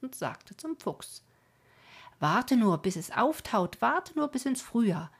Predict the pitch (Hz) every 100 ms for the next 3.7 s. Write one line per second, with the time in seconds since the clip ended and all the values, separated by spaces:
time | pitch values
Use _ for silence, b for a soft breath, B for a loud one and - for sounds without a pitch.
0 | b b - 208 269 - 247 226 208 202
1 | - - - 160 - - 143 151 - _
2 | b b b b - 135 - 196 226 277
3 | - 147 147 - 220 202